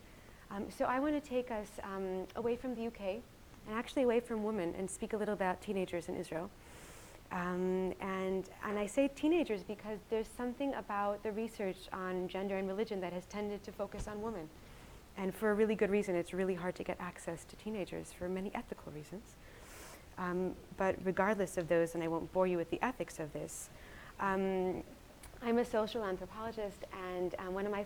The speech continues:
first research projects was about modesty in a Beis Yaakov seminary in Israel. Beis Yaakov is the flagship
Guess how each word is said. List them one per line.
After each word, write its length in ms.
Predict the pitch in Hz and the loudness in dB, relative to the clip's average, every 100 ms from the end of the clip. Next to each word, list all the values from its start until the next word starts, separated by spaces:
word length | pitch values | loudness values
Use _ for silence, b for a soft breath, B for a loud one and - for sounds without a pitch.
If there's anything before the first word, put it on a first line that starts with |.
| 202 | -2
first 340 | 247 254 254 220 | 4 4 4 0
research 460 | 226 233 190 170 | 0 2 0 0
projects 520 | - 160 156 160 - | 0 0 2 0 4
was 160 | 180 170 | 4 4
about 320 | 180 170 165 | 4 4 4
modesty 640 | 175 165 180 180 - 240 277 B B B | 4 4 2 0 0 0 0 B B B
in 120 | 202 | -2
a 60 | 185 | 0
Beis 260 | 180 185 - | 2 2 2
Yaakov 360 | 180 175 202 190 | -4 -2 -4 -4
seminary 500 | 196 190 190 185 180 | -4 -2 0 0 0
in 80 | |
Israel. 420 | 185 196 240 269 302 B B B - | 0 -2 -2 -2 -4 B B B 0
Beis 160 | 226 220 | 0 2
Yaakov 440 | 214 202 214 196 | -2 -2 -4 -4
is 100 | 190 | -4
the 80 | 202 | -6
flagship 640 | 196 - 185 180 - 180 | -10 -6 -4 -2 -4 -4